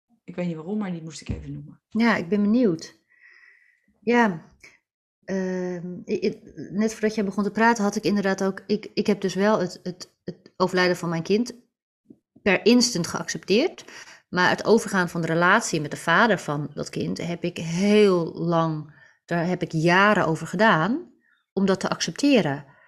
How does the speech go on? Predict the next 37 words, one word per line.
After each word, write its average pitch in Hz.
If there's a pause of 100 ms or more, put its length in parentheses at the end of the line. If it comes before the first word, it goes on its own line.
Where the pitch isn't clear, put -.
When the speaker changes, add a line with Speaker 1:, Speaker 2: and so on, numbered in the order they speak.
(680)
Speaker 2:
Eh, 175
en 190
ik -
vroeg -
mezelf 226
af 226
vandaag, 208
voordat 196
we -
dit 180
gesprek -
ingingen, 180
hoe, 185
hoe, 170
hoe 226
dat 220
dan 160
kan. 277 (300)
En 214
misschien 220
inderdaad 220
ook 233
omdat 214
ik, 214 (200)
weet -
je, 220
het 226
overlijden 226
van 214
een 208
kind, 233 (180)
je 185
kan 294
er 294
niks 196
aan 165
doen. 151